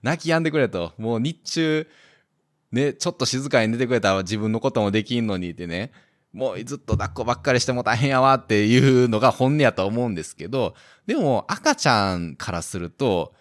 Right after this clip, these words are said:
日中ずっとお母さんにべったりで一緒にいてくれっていうのは、まあ相当な安心感やったと思うんですよね。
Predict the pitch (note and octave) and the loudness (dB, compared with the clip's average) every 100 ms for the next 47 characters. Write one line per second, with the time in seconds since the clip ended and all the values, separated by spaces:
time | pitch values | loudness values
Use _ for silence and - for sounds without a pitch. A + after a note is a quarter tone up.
0 | _ _ _ _ B2 F3 _ - - F#3+ | _ _ _ _ -8 -8 _ -8 -2 -2
1 | B2 C#3+ - _ - G3 C#3+ - D3+ C3 | 0 -4 -6 _ -2 0 0 2 2 0
2 | - A#2+ G#2+ G2+ F#2 E2 - _ - G3+ | -2 -4 -4 -6 -6 -8 -10 _ -8 -2
3 | D#3+ G2 - - G2 G#2 - A#2 G2+ F2 | 0 -2 -4 -4 -4 -4 -2 -2 -2 -6
4 | E2 E2+ E2 - C#3+ E3+ F3 - D4 D#3 | -4 -4 -4 -4 0 0 0 -4 0 2
5 | A#2 B2 - C3 - E2+ D2 D#2+ E2 D#2+ | 2 0 -2 -4 -4 -8 -8 -12 -12 -14
6 | - - - | -14 -16 -14